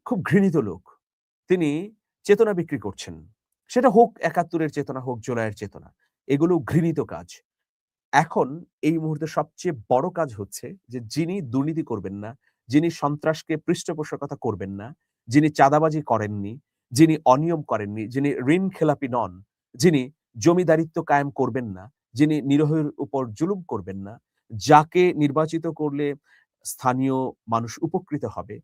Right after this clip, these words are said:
দেশ উপকৃত হবে, তাদেরকেই নির্বাচিত করতে হবে। কারা আমাদের জনপ্রতিনিধি হবে? প্রথমত, যারা বাংলাদেশপন্থী, যারা বিদেশি প্রভুত্ব বা আধিপত্যবাদের বিরুদ্ধে অবস্থান দৃঢ়তার সঙ্গে রাখেন, তাদেরকে।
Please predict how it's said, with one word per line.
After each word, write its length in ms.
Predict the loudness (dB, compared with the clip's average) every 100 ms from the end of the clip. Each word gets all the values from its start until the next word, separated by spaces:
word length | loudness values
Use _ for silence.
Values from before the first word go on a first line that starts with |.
| _ 0
দেশ 260 | 4 4 0
উপকৃত 420 | -6 -8 -10 -10
হবে, 260 | -12 -12 -14 _ _ 6
তাদেরকেই 400 | 6 6 0 -2
নির্বাচিত 420 | -2 -4 -6 -12
করতে 280 | -14 -16 -16
হবে। 240 | -20 -20 _ _ _ _ _ _ 8
কারা 400 | 10 10 4 -2 _ _ _ -2
আমাদের 360 | 2 2 0
জনপ্রতিনিধি 680 | 0 -4 -4 -8 -6 -8 -8
হবে? 300 | -16 -16 -18 _ 4
প্রথমত, 400 | 4 4 -6 -6
যারা 220 | -2 0
বাংলাদেশপন্থী, 840 | 2 0 -4 -6 -10 -14 -14 -20 _ _ _
যারা 300 | 0 0 0 -6 _ _
বিদেশি 640 | -4 -4 -4 -6 -4 -4 -8 _ _
প্রভুত্ব 600 | -2 0 -4 -6 -4 -4
বা 200 | 0 -4 -2
আধিপত্যবাদের 1120 | -8 -6 -6 -6 _ -6 -4 -2 -2 -4 -8
বিরুদ্ধে 500 | -8 -8 -10 -12 -10 -10 _ _
অবস্থান 880 | -4 -2 -4 -10 -10 -8 -8 -8 -12 _ _
দৃঢ়তার 460 | -2 2 2 0 -4
সঙ্গে 320 | -6 -6 -2
রাখেন, 360 | -2 -4 -16 -2
তাদেরকে। 440 | -2 0 -8 -14